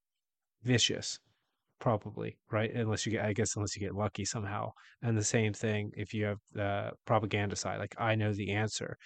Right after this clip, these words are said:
And why, so why aren't people, you know, producing things that resonate? It's 'cause I think that they, uh,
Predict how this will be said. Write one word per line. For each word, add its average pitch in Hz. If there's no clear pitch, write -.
And 123
why, 123
so 127
why 123
aren't 117
people, 110
you 123
know, 104
producing 123
things 117
that 107
resonate? 113
It's 107
'cause 117
I 104
think 113
that 107
they, 107
uh, 98